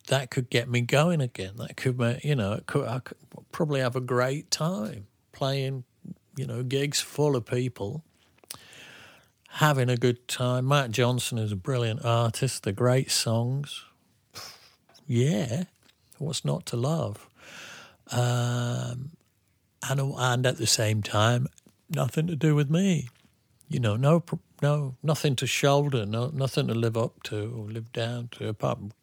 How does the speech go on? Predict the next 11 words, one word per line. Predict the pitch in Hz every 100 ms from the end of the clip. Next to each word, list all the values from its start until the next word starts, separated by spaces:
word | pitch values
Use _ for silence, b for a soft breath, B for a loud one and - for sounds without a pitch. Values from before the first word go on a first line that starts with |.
| _ -
keeping | 123 107 101
Matt | 117 131 -
happy, | 107 - -
obviously. | 101 104 107 - - 120 143 _ B B B B B B B B -
Um, | 123 123 127 123 127 117 _ _ _ _ _ _ _ _ _ _ _ - -
that's | 143 156 - -
that. | 107 160 - _ B B B B
The | -
downside | 135 160 202 233 202 - 92 90 95
of | 101
that | - 117 165